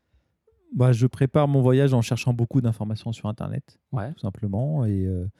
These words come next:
Speaker 1: j'essaye à chaque fois d'avoir dans chaque vidéo au moins un onsen, parce que dans chaque préfecture, tu peux trouver un,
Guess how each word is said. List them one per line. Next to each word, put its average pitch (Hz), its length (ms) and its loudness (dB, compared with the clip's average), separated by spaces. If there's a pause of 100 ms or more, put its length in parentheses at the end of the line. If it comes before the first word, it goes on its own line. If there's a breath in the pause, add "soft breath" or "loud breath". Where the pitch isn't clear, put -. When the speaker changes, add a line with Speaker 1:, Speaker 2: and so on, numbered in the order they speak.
(260)
Speaker 1:
j'essaye 147 340 2
à 143 40 6
chaque 135 180 0
fois 165 140 2
d'avoir 135 280 6
dans 127 80 2
chaque 131 180 2
vidéo 123 240 4
au 127 40 4
moins 123 340 2
un 131 80 -2
onsen, 127 420 0
parce - 180 -4
que 113 120 2
dans 104 140 2
chaque 117 180 -4
préfecture, 117 400 -4
tu - 80 -20
peux - 100 -6
trouver 104 320 -2
un, 98 240 -4